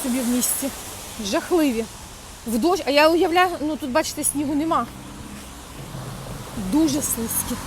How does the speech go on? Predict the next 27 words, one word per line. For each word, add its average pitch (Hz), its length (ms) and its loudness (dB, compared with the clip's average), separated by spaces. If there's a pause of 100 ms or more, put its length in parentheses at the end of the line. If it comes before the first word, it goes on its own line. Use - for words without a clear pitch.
Будь 285 100 -6
ласка, 277 340 -2
нормальний 302 380 2
тротуар, 277 500 4
йдеш, 269 300 0
не 320 100 -2
падаєш. 226 480 4 (1000)
Взагалі, 247 480 0 (220)
супер. 240 320 0 (640)
Не 277 120 2
випендрюйтесь 285 800 2
на, 262 320 -2
на 254 160 0
рахунок 277 320 -2 (100)
цих 254 180 -6
плит. 247 200 0 (400)
Це 294 100 0
дуже 240 300 0
жахливо 277 460 2
йти, 311 300 0 (360)
якщо, 277 300 0
е, 277 60 4 (1700)
така 269 280 -2
ск-, 214 440 -6
підошва, 330 400 2
що - 160 -4
скользить. 262 500 0